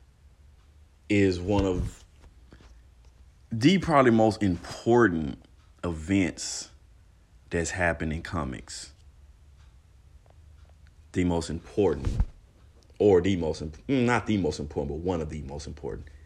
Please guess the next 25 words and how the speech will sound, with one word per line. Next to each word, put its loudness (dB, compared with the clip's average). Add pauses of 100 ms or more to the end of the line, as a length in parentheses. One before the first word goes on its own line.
(120)
Not 0
just -2
D -2
C, -6
but -6
in -12
comics -8
to -12
me -10
personally. -10 (1300)
As 6 (840)
some 0
people -2
know, 0 (300)
or 6
if -6
you -4
don't 0
know, -4 (540)
you -6
know, -2
you -2
have -4
canon -4
timelines. -12